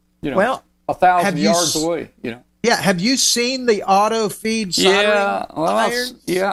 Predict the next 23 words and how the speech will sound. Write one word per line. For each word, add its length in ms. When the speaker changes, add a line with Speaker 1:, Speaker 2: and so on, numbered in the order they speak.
Speaker 1:
I've 120
seen 380
that. 400
Speaker 2:
You 80
know, 100
you 220
could 260
do 220
that, 420
you 80
know, 220
at 200
a 260
an 80
extension 680
rod 300
off 260
the 100
scope 560
and, 300
Speaker 1:
Yeah. 160
Speaker 2:
you 80
know, 220